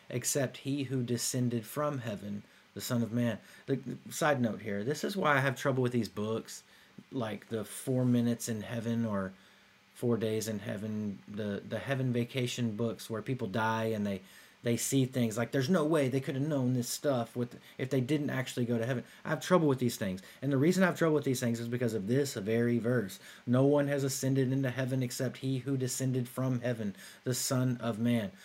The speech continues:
So whenever I see those things, I question them. The Word of God is absolutely, totally, one hundred percent true.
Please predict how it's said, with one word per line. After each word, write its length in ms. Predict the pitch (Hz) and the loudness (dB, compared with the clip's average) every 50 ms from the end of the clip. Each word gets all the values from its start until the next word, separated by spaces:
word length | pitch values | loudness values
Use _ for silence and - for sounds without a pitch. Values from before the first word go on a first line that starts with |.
| - - - - | -20 -20 -20 -16
So 240 | - - 135 127 123 | -6 -2 0 2 4
whenever 320 | 117 123 131 139 143 151 | 4 2 2 2 2 2
I 80 | 131 120 | 2 2
see 220 | - - 170 175 | 0 0 0 2
those 220 | 156 147 131 117 - | 4 4 2 2 0
things, 240 | - 117 110 107 | -2 -4 -2 -2
I 140 | 107 104 104 | -2 -2 -4
question 600 | 95 - - - 135 135 131 - - 117 104 98 | -4 -6 -6 -2 -2 -2 -2 -4 -4 -4 -4 -4
them. 220 | 95 90 92 90 - - - - - - - - - _ _ | -4 -4 -6 -10 -14 -20 -20 -20 -20 -20 -20 -20 -20 _ _
The 100 | - 127 | 0 2
Word 320 | 123 120 127 165 196 226 | 2 4 6 6 6 6
of 140 | 220 185 139 | 6 4 6
God 240 | 123 135 131 131 131 | 4 4 6 6 4
is 160 | 135 120 - - | 2 0 0 -2
absolutely, 720 | - 127 131 127 - - 139 127 123 123 117 117 120 117 | -2 -2 -2 -2 -2 -2 0 2 2 0 2 0 -2 -4
totally, 680 | 110 - - - 127 127 127 131 123 120 120 117 120 120 - - - - - | -4 -6 -4 -2 0 0 2 2 2 2 2 0 0 -2 -6 -14 -20 -14 -10
one 340 | 110 107 113 127 151 175 165 | -6 -2 2 2 2 2 0
hundred 220 | 160 160 151 147 | 0 -2 -2 -2
percent 420 | 139 135 131 - 123 120 110 - | -2 -4 -2 -2 -2 -2 -2 -4
true. 480 | - - - - 139 127 123 110 98 92 | -8 -12 -8 -4 0 2 2 2 0 -2